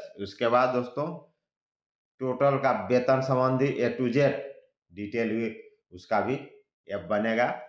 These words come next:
ये उन्होंने घोषणा कर दी है। तो ये बहुत बड़ा बिग अपडेट है और बहुत अच्छी खुशखबरी है। तो चलिए हम लोग टोटल डिटेल जानेंगे,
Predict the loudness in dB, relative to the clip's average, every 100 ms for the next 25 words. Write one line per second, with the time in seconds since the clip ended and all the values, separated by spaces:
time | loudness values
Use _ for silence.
0 | -20 _ -10 -10 -10 -14 _ -12 -8 -6
1 | -6 -6 -6 -4 -4 -2 0 0 -2 -10
2 | -20 _ _ _ -12 -10 -4 -4 2 4
3 | 4 2 2 4 2 4 2 2 -4 -10
4 | -4 -2 -2 -6 -6 -4 -2 0 2 4
5 | 4 4 2 0 0 2 2 0 -4 -8
6 | -2 2 4 4 4 4 4 4 4 2
7 | 0 -2